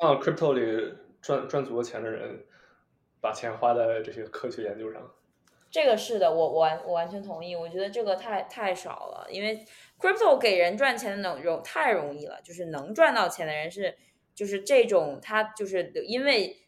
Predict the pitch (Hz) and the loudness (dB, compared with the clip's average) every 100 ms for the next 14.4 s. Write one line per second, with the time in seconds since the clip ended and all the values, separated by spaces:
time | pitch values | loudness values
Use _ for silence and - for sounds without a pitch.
0 | _ - 285 294 226 180 170 180 220 320 | _ 2 4 6 6 4 0 0 0 0
1 | - 190 151 156 226 240 285 285 202 180 | -2 -2 -4 4 6 6 4 0 -4 -4
2 | 185 143 127 - - 170 214 208 170 190 | -2 -2 -2 -8 -10 -10 -8 -6 -6 -4
3 | 190 165 175 - 160 - - 185 165 185 | -2 -4 -6 -6 -6 -6 -2 -2 -2 0
4 | 214 220 - 285 247 170 160 156 147 - | 2 0 -4 -2 0 0 -2 -4 -4 -8
5 | - - 165 185 214 190 190 208 196 160 | -14 -18 -14 -8 -4 -4 -4 -2 -2 -2
6 | - _ _ - 170 196 254 220 165 151 | -8 _ _ -2 2 2 4 2 4 0
7 | 196 185 156 160 - 202 160 90 _ - | 2 0 -2 -10 -4 -2 -2 -4 _ -16
8 | 151 165 262 220 - 160 135 107 - 170 | -12 -6 0 2 2 0 -4 -6 -12 -14
9 | 139 - 147 _ _ _ _ 254 262 196 | -14 -16 -20 _ _ _ _ 0 2 2
10 | 170 202 240 170 - 190 190 180 165 180 | 0 0 4 2 2 -6 -4 -2 0 2
11 | 220 220 185 190 190 165 208 208 202 190 | 2 2 -4 -4 -8 -6 -6 -6 -6 -6
12 | 185 170 190 220 160 160 160 190 190 160 | -4 -6 -6 -8 -4 -4 0 -2 0 -6
13 | 160 240 254 247 185 - 175 170 160 - | -6 -6 -8 -8 -12 -12 -4 -2 -4 -6
14 | 180 156 143 - | -4 -4 -4 -10